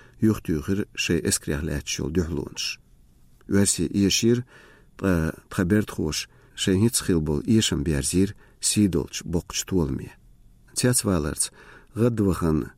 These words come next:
хылчунг хюш волч, тха эскри бюрон чуа, маршал Кон Робер сих геланч вахитер, скорис би сахайк эл. Из баркал алерц,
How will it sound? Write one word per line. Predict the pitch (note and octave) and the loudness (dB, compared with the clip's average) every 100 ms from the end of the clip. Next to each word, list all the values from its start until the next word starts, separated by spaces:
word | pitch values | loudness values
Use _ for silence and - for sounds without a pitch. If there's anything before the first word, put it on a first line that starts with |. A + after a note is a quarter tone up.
| _ | _
хылчунг | - B2 A2+ F2+ D2 | 0 2 2 0 0
хюш | - A#2 G#2 - | 2 4 4 0
волч, | F2+ D#2 - - - - - - | 0 0 -2 -10 -14 -20 -20 -12
тха | - F#2+ | 0 0
эскри | - A2 - E2 D2+ | 2 0 0 0 2
бюрон | G2 G#2+ F#2 D2+ | 4 4 4 2
чуа, | F#2 D#2 - - - - | -2 -2 -6 -16 -10 0
маршал | G#2 G#2+ - F2 C#2+ - - - | 2 2 0 -2 -2 -6 -14 -2
Кон | - G#2 | 4 4
Робер | G2 G2+ E2+ D#2 D2+ | 6 4 4 0 -2
сих | - G#2 F#2+ - - | 0 0 -2 -12 -2
геланч | G2 G2+ F2+ - | 2 4 2 0
вахитер, | D#2+ E2 D#2 G#2 G#2 - - - - - - | -2 -2 0 0 0 -6 -20 -20 -20 -16 -6
скорис | - A#2 A2+ F#2+ - | 0 4 4 2 -2
би | D#2 D2 - | -2 -2 -6
сахайк | - G#2+ - F2+ F2 - | -6 -6 -2 0 0 -4
эл. | - - - - - - - - - | -14 -16 -20 -20 -20 -20 -20 -20 -2
Из | G2 E2 | 0 2
баркал | G#2 A2 F2+ E2 | 0 0 0 0
алерц, | E2+ D#2+ E2+ - | 0 0 0 -2